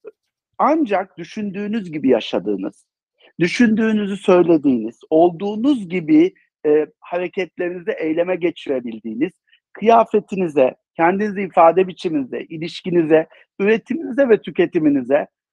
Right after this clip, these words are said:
kurumların değil de kendi içinizden gelen sesin karar verdiği biçim bence özgür varoluş biçiminizdir.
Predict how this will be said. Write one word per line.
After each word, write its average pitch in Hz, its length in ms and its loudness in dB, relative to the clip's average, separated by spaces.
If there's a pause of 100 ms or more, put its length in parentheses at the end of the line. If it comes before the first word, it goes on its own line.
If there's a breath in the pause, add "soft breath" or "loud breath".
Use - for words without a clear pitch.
kurumların 214 680 0
değil 226 320 -8
de 185 160 -2 (280)
kendi 233 340 -6
içinizden 208 640 -4
gelen 165 260 0
sesin 196 420 -6
karar 151 440 4
verdiği 131 520 -2 (240)
biçim 190 400 -6
bence 165 240 0
özgür 143 300 -4
varoluş 123 520 0
biçiminizdir. 104 600 -16